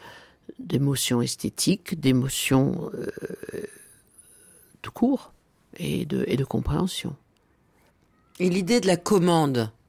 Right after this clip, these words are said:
Speaker 2: comment se passe-t-elle ?
Speaker 1: Euh, je, je, moi, j'utiliserais pas ce terme de commande, je dois dire, parce que c'est, avec Hélène, c'est pas des commandes. C'est,
Speaker 2: C'est des
Speaker 1: c'est,
Speaker 2: affinités
Speaker 1: voilà,
Speaker 2: électives.
Speaker 1: voilà, c'est des affinités, c'est-à-dire,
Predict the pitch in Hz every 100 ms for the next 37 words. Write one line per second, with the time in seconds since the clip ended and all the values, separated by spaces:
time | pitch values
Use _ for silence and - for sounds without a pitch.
0 | _ _ _ - 185 180 180 165 - 156
1 | 147 143 135 - 160 139 117 113 - -
2 | - _ - - - - _ _ _ _
3 | _ _ _ - 151 156 - - 208 214
4 | 214 180 220 214 190 185 - - 185 185
5 | - - - - 151 - - - 202 190
6 | 170 - 170 160 147 151 143 143 147 131
7 | - 160 - 156 - 143 160 147 147 156
8 | 175 - - 117 - - 160 151 104 110
9 | 107 - - 151 165 156 180 - 196 214
10 | 180 160 160 120 135 170 160 143 156 151
11 | 95 - - 143 139 - 160 - 165 -
12 | 147 123 -